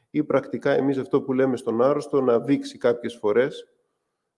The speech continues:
έχοντας βγάλει το, και με κλειστό το τροκάρ, βύχει κάποιες φορές για να δούμε αν υπάρχει δυνατότητα έκπτυξης του πνεύμονα. Και εδώ πάλι μια τυπική περίπτωση, με αυτές τις εικόνες σαν, α, σταγόνες από κερί, έτσι τις περιγράφουν.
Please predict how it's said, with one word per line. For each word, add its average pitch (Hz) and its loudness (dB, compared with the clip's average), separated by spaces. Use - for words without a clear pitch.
έχοντας 117 -2
βγάλει 120 2
το, 104 2
και 101 -4
με 104 -2
κλειστό 110 -2
το 110 -6
τροκάρ, 135 -2
βύχει 147 -4
κάποιες 113 -2
φορές 131 2
για 131 0
να 120 4
δούμε 127 0
αν 131 2
υπάρχει 107 -2
δυνατότητα 113 2
έκπτυξης - -6
του - -20
πνεύμονα. 98 0
Και 127 -4
εδώ 127 2
πάλι 123 2
μια 120 2
τυπική 117 -10
περίπτωση, 117 -6
με 107 -6
αυτές 117 -2
τις 110 -10
εικόνες 110 2
σαν, 107 -2
α, 95 -6
σταγόνες 104 0
από 95 -12
κερί, 98 -2
έτσι 95 -4
τις - -20
περιγράφουν. 92 -6